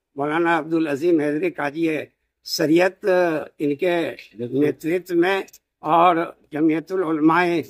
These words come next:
हिंद अलीफ और जमात, जमीयतुल उलमाए हिंद मीम के यहाँ जिला अध्यक्ष भी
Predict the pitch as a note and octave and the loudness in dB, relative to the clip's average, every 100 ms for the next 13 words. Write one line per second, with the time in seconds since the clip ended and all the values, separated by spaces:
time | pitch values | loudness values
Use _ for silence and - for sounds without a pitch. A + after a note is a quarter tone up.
0 | - _ _ - F#3 G3 B2 F#2+ _ _ | -12 _ _ -2 4 6 4 0 _ _
1 | _ - D#3 E3+ G3+ E3+ F3 D#3 D#3+ D#3+ | _ -6 0 4 2 2 0 2 2 2
2 | D#3 E3+ F3+ F3+ - - D3+ D3+ D3+ D#3+ | -2 0 0 0 -6 -14 -4 0 2 2
3 | F#3+ G#3 D#3+ D#3 D#3+ E3 F3+ D#3 C#3+ F#3+ | -2 -4 -2 2 2 2 0 0 0 -2
4 | A3 - _ _ _ - C#3 D#3 F#3 F#3+ | -4 -6 _ _ _ 0 6 8 8 8
5 | D3+ A#2 _ _ F#3+ D#3+ D3+ F3 D3+ D#3 | 6 0 _ _ -4 -2 0 -2 -2 -2
6 | E3 D3 D3 E3 E3 D3+ D#3+ G#3 | -2 -2 0 0 -2 0 2 2